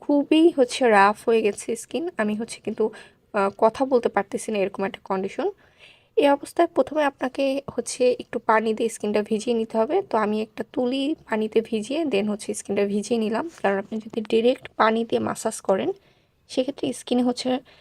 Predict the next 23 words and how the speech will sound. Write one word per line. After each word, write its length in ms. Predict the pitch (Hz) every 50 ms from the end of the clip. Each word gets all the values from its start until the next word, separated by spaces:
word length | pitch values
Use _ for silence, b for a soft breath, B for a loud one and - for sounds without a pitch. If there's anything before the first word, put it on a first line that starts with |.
| b b b b
প্রেশার 300 | - 247 233 - 254 247 247 -
ক্রিয়েট 200 | - 254 240 - 226
হবে 140 | 220 233 269 254 254
বা 60 | 208 208
হচ্ছে 200 | 202 196 - - 220 208 202
রাফ 280 | 202 214 208 - -
হবে, 200 | 202 214 - 302 427 - b b b b b b -
বা 60 | 226 220 -
স্কিনটা 260 | - 254 247 247 240 -
কুঁচকে 260 | - 247 247 - - 240 240
যাওয়ার 140 | 226 220 220
একটা 120 | 220 226 208 -
সম্ভাবনা 400 | 208 202 214 202 196 208 202 208 202 -
থাকবে। 260 | 208 190 190 240 311 392 - - - - - - _ - - 247 262
এজন্য 260 | 247 311 330 285 254 330 392 - - 220
আগে 140 | 220 254 247 - 247
পানি 160 | 233 233 233 240 220
দিয়ে 120 | 254 254 247 -
স্কিনটা 240 | - 247 233 247
ভালোভাবে 440 | 240 220 240 240 247 247 254 285 269 262 240 247
ভিজিয়ে 260 | 240 220 254 254 247 247
নিতে 180 | 247 - - 240 269
হবে। 180 | 254 - 370